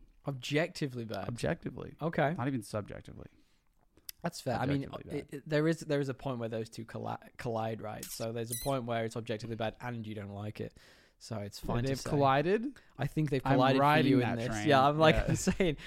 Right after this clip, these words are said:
Speaker 1: you're well on board with this wave right now.
Speaker 2: And it's worse than Aquaman.
Speaker 1: You think it's worse than Aquaman?
Speaker 2: I do.
Speaker 1: Really?
Speaker 2: Yeah, I'd rather watch Aquaman.
Speaker 1: Oh my days! You, you've only seen that once, and you really didn't like it.
Speaker 2: I don't even remember what happened in Aquaman, but at least there's fish.
Speaker 1: There are fish, and there's a big
Speaker 2: Colorful.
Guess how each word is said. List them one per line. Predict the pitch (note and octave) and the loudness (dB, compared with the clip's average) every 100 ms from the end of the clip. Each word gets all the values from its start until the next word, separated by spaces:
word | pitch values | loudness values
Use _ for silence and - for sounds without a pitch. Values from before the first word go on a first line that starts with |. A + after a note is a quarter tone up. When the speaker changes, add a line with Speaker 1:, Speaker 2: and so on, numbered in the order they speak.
| - | -4
Speaker 1:
you're | D#4 C4+ G#3+ | 2 6 8
well | D3+ E3 D#3+ | 8 8 8
on | C#3+ | 6
board | C3+ C3+ | 4 4
with | B2+ | 2
this | A#2 A2 | -2 0
wave | B2 C3 C3 | 2 2 2
right | B2+ C3 | 2 2
now. | B2+ B2+ | 0 0
Speaker 2:
And | B2+ | -2
it's | B2+ B2+ | -2 -2
worse | A#2 | -4
than | - | -4
Aquaman. | F2+ - - - - _ _ _ - | -8 -8 -8 -8 -14 _ _ _ -4
Speaker 1:
You | D3 | 2
think | A3+ | 2
it's | G#3+ | 2
worse | G3+ G3 | 0 -2
than | |
Aquaman? | F3+ D#3+ B2+ A#2 | -6 -4 -8 -4
Speaker 2:
I | A2+ | -4
do. | - - - - - | -6 -10 -16 -14 -2
Speaker 1:
Really? | C#4+ F#4 F4 D#3+ A#2 | 4 6 6 4 0
Speaker 2:
Yeah, | - - - | -8 -10 -10
I'd | |
rather | - - | -10 -10
watch | - - | -10 -12
Aquaman. | - - - - _ _ - | -14 -16 -18 -20 _ _ -8
Speaker 1:
Oh | F#3 F#3+ | -2 -2
my | B2+ A2+ | -2 -8
days! | C3+ A#2+ A#2+ | -8 -8 -10
You, | A#2+ | -12
you've | C#3 | -8
only | D#3+ D#3 | -6 -6
seen | - D3 | -6 -6
that | A#2 | -4
once, | B2 A#2 | -6 -6
and | B2 | -8
you | A#2 | -6
really | B2 C3 B2 | -2 0 -2
didn't | A2+ A2 | -4 -8
like | A2+ A2 | -8 -10
it. | - - - - | -12 -18 -20 -14
Speaker 2:
I | - - | -10 -2
don't | F#3 | 2
even | A#3+ F#3+ | 2 2
remember | A#2 A2+ | -2 -2
what | G2+ G#2+ | -2 -4
happened | F#2+ F#2 | -6 -6
in | F#2+ | -6
Aquaman, | - A#2+ F#2+ - | -6 -8 -8 -6
but | |
at | A#2+ | -4
least | F3+ - | -4 -4
there's | C3 | -6
fish. | - D3 - - _ _ _ | -4 -4 -4 -14 _ _ _
Speaker 1:
There | - G#2 | -10 -8
are | C#3+ - | -6 -8
fish, | A2+ C3 - - - | -10 -16 -18 -20 -12
and | C3 | -6
there's | C3+ C3+ | -4 -4
a | |
big | - C#3+ | -2 2
Speaker 2:
Colorful. | A#2 A#2+ B2+ B2+ | 2 4 4 2